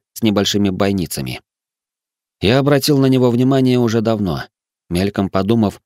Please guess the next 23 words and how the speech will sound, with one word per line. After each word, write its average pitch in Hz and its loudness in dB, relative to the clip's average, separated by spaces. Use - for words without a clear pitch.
что - -2
там 127 0
получился 117 0
бы 120 0
прекрасный 113 -2
наблюдательный 92 -2
пункт. - -12
Я 90 0
медленно 147 2
помахал 123 0
рукой 78 -4
и - -4
дождался 117 -2
ответа. 80 -4
В 78 -6
маленькой, 92 -2
почти 87 -6
незаметной 92 -2
бойнице 92 -2
на 87 -2
уровне 90 -2
пятого-шестого 85 -4
этажа 80 -6